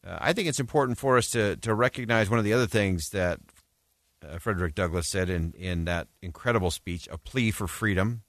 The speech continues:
a speech in Boston. Uh, and that is this idea that when we impede free speech, it's a, it's a double tragedy 'cause we're also impeding the hearer. Uh, that is a right to hear.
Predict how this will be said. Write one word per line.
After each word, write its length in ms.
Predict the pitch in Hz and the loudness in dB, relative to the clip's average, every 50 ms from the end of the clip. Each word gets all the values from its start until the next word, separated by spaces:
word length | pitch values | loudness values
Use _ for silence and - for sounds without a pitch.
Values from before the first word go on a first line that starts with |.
| _ - | _ -16
a 80 | 85 | -14
speech 360 | 80 - - - 101 87 - 95 | -14 -12 -10 -10 -10 -8 -6 -4
in 100 | 87 80 | -4 -2
Boston. 580 | 73 87 82 82 82 - - 87 87 92 110 - _ _ _ _ _ _ _ _ _ _ _ _ _ _ _ _ _ _ 87 | 0 0 0 0 -2 -4 -6 -8 -8 -8 -10 -14 _ _ _ _ _ _ _ _ _ _ _ _ _ _ _ _ _ _ -16
Uh, 120 | 82 82 - - - | -14 -14 -14 -12 -6
and 160 | - 117 143 | -4 -2 0
that 140 | 175 - 208 | 0 0 0
is 120 | - 135 | -2 -4
this 140 | 139 - - | -4 0 2
idea 460 | 143 143 139 123 123 156 170 156 147 | 2 4 4 2 4 4 6 6 6
that 240 | 131 127 123 110 - - | 6 6 4 4 4 2
when 220 | 113 131 135 131 | 2 4 4 4
we 280 | 127 131 123 117 82 101 | 4 4 2 2 0 0
impede 680 | 120 117 104 - - - 202 190 180 170 135 120 113 - _ _ _ | 0 2 2 0 -4 -6 -6 -6 -6 -4 -6 -6 -8 -10 _ _ _
free 280 | - - 143 139 131 117 | -10 -4 -2 0 0 0
speech, 460 | - - - 175 180 151 120 - - | -2 -2 -2 -2 -2 -2 -2 -4 -6
it's 160 | - 110 - | -6 -2 2
a, 200 | 135 127 - - 127 | 2 2 2 0 -2
it's 120 | 135 - | 0 2
a 80 | - 143 | 2 4
double 280 | 131 165 208 233 - | 6 4 4 4 0
tragedy 540 | - - - 98 90 85 73 87 76 76 76 | 0 2 4 4 4 4 2 -2 -4 -4 -6
'cause 240 | - - 135 120 117 | -4 -2 -2 0 2
we're 120 | 139 151 | 4 4
also 440 | 190 285 - - 135 113 110 113 110 | 4 2 2 2 4 4 4 4 2
impeding 720 | - - 117 120 113 - - 147 135 135 139 139 139 135 120 120 | 0 0 -2 -2 -2 0 -2 -2 0 0 0 0 0 0 -2 0
the 120 | 135 147 | 0 0
hearer. 520 | 139 - - 233 247 135 90 - - - - _ _ _ _ _ _ _ _ _ _ _ _ _ _ _ _ _ _ _ _ _ _ _ _ _ _ _ _ - | 0 0 -4 -4 -2 0 0 -2 -2 -8 -12 _ _ _ _ _ _ _ _ _ _ _ _ _ _ _ _ _ _ _ _ _ _ _ _ _ _ _ _ -12
Uh, 260 | 98 98 95 101 107 - - | -10 -8 -8 -8 -8 -10 -2
that 180 | - 127 139 156 | 2 2 2 4
is 240 | 160 135 120 - - - | 2 0 -2 -4 -4 0
a 100 | 127 135 | 0 2
right 340 | 123 120 131 139 156 - - | 6 6 6 6 6 2 -2
to 120 | - 139 | -6 -6
hear. 480 | 120 - 202 190 - - 107 104 101 | -6 -6 -6 -6 -6 -8 -8 -12 -16